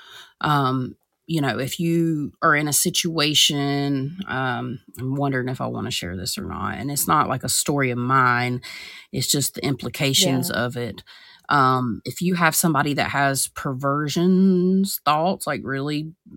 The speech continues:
Speaker 1: like, d-, they're just different in that way sexually, like, they have, uh, well, we're all grown, I hope, listening to this. We have caught some youngins listening, close
Speaker 2: Mm-hmm.
Speaker 1: your ears. <laughs>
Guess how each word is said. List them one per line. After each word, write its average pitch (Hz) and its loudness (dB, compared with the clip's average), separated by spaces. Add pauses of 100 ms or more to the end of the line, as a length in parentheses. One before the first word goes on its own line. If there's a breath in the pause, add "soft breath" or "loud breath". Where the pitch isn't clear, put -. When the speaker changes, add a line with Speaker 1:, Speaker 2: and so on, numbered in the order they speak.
(160)
Speaker 1:
like, 135 -10
d-, - -10
they're 147 -6
just 147 -6
different 139 -2
in 139 -4
that 135 0
way 131 -4
sexually, 151 -6
like, - -12
they 135 -10
have, 135 -8 (960 soft breath)
uh, 104 -12
well, 143 -10
we're 147 -8
all 127 -6
grown, 120 -8
I 110 -8
hope, 110 -12
listening 117 -10
to - -12
this. 107 -10
We 139 -10
have 147 -8
caught 175 -2
some 196 4
youngins 196 4
listening, 165 -4
close 185 -2
Speaker 2:
Mm-hmm. 202 -4
Speaker 1:
your 170 -6
ears. 185 2 (200)
<laughs> 339 6